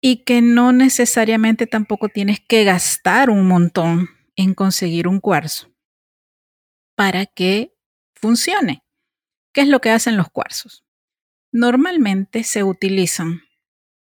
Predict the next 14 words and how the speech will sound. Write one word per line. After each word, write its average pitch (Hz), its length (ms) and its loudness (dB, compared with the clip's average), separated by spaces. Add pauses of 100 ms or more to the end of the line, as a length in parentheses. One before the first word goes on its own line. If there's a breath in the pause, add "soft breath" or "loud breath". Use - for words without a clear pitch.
(120)
para 190 280 0
armonizar 175 760 -4
nuestro 165 320 -6
cuerpo, - 360 -4 (760)
pero 190 280 -2
también 180 680 0
para 175 180 -2
protegernos 165 1000 -6 (180)
de 262 180 0
cualquier 277 680 -4
energía 180 840 -4
densa 180 840 -2
o 175 160 -6
negativa 185 800 -6